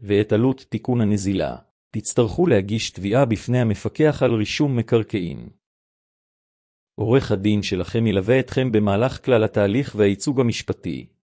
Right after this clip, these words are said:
ויסייע לכם להגביר את הסיכויים שלכם לזכות בתביעה ולקבל את הפיצויים המגיעים לכם, בין אם מדובר בתביעה כנגד חברת הביטוח שלכם או בתביעה כנגד בעל דירה אחרת.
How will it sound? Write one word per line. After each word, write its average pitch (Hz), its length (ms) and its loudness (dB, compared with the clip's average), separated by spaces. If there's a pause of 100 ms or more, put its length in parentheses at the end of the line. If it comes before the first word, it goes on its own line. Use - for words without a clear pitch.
(100)
ויסייע 104 460 2
לכם 113 320 0
להגביר 101 420 0
את 127 100 -2
הסיכויים 110 520 -2
שלכם 127 440 -2
לזכות 127 400 0
בתביעה 110 500 0
ולקבל 123 480 2
את 135 120 0
הפיצויים 120 500 0
המגיעים 120 500 0
לכם, 71 340 -6 (460)
בין 151 200 4
אם 101 140 4
מדובר 101 420 4
בתביעה 104 480 0
כנגד 113 480 0
חברת 110 400 0
הביטוח 107 520 2
שלכם 127 560 -2
או 120 100 0
בתביעה 104 520 0
כנגד 123 560 0
בעל 110 280 2
דירה 101 380 0
אחרת. 71 680 -8